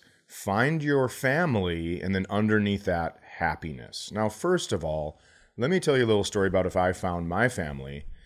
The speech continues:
It would not bring me happiness. It would bring me questions. It would bring me frustration.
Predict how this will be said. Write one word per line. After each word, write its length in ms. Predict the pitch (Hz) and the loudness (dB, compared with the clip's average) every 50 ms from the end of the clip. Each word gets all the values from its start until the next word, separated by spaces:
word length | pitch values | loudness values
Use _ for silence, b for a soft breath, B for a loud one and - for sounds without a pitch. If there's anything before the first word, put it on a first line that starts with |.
| b b b | b b b
It 80 | 135 | 0
would 120 | 143 147 143 | 2 2 2
not 220 | 151 151 156 151 | 2 0 0 0
bring 220 | 143 120 107 104 95 | 0 0 0 0 0
me 100 | 90 82 | -2 -4
happiness. 680 | 80 73 64 64 - 64 - - - - - - - b b b b b b | -6 -10 -12 -12 -14 -16 -18 -18 -20 -20 -20 -20 -20 b b b b b b
It 80 | 110 | 2
would 180 | 113 113 110 95 85 | 2 2 2 0 0
bring 260 | 110 101 98 95 90 | -2 -2 -2 -2 -4
me 160 | 85 80 78 71 - | -6 -6 -8 -10 -12
questions. 720 | - - 127 123 123 123 - - 135 123 120 123 120 110 | -6 0 2 2 2 0 -2 -4 -4 -4 -2 -2 -2 -2
It 40 | 92 | -2
would 60 | 87 | -2
bring 140 | 90 90 87 | -2 -2 -4
me 80 | 87 85 | -4 -6
frustration. 1000 | - - 87 71 - - - - 101 101 104 107 104 - 113 107 104 107 107 104 | -4 -4 -4 -4 -6 -6 -4 0 2 2 2 2 0 0 -2 -2 -2 -2 -6 -8